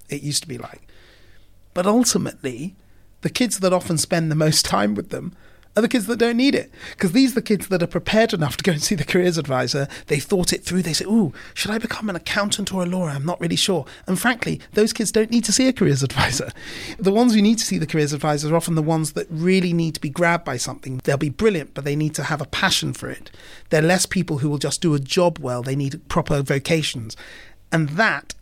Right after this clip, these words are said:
I think, is very hard for any school or education institution to give people. Not impossible, but it's hard. You have to bring in externals. It's a bit like when I was younger, and, and I'm sure they still do this, but at school, and they'd tell kids not to take drugs,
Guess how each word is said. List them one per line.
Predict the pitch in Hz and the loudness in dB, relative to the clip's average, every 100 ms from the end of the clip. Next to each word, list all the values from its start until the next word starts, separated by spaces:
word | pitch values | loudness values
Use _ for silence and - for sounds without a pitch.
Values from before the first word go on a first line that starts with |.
| - | 0
I | 185 | 2
think, | 175 156 139 | 2 -2 -4
is | 139 | -2
very | 147 | -2
hard | 139 151 131 | 0 -2 -4
for | - | -4
any | 143 135 139 - - | -4 -4 -6 -10 -4
school | - - 175 156 143 | -2 2 2 4 2
or | 139 147 | 0 -2
education | 143 - 143 143 | -4 -2 -2 -2
institution | 139 135 - 139 139 | -4 -4 -4 -4 -4
to | 131 | -6
give | 147 135 | -6 -6
people. | 127 120 - - - - 339 | -8 -12 -14 -20 -20 -2 0
Not | 226 | 2
impossible, | 185 180 - 131 | 2 2 0 -4
but | 139 | -6
it's | 139 | -4
hard. | 151 127 - - - - | -6 -6 -10 -20 -12 -2
You | 165 | 0
have | 123 - 220 208 - | 0 -2 -2 -2 -6
to | 160 | -8
bring | 151 165 156 | -4 -2 0
in | 156 131 120 151 - - - | 0 -4 -8 -10 -12 -18 -6
externals. | 170 - - 175 147 139 120 123 - - - | -4 -2 -2 0 0 -2 -10 -12 -14 -18 -4
It's | 185 165 | 0 0
a | 170 | 2
bit | 208 | 2
like | 170 160 151 | 2 0 -2
when | 160 156 | -2 0
I | 160 165 | 0 0
was | 156 139 - - | -2 -4 -6 -6
younger, | 151 143 139 131 | -4 -4 -4 -4
and, | 131 127 - - - - - - | -4 -6 -10 -20 -20 -20 -20 -6
and | 147 | -4
I'm | |
sure | 139 175 | -2 0
they | 139 | -2
still | - 139 | -2 -4
do | 123 135 | -2 -2
this, | 117 - | -4 -8
but | - 117 - - | -10 -14 -16 -16
at | - 139 | -10 -4
school, | - - 156 139 127 | -2 0 -2 -2 -4
and | 123 | -6
they'd | 131 - - _ _ - | -6 -10 -18 _ _ -6
tell | 151 | -4
kids | 127 131 139 | -2 -4 -6
not | 131 | -8
to | - | -8
take | 123 | -8
drugs, | 120 131 127 123 | -6 -6 -6 -8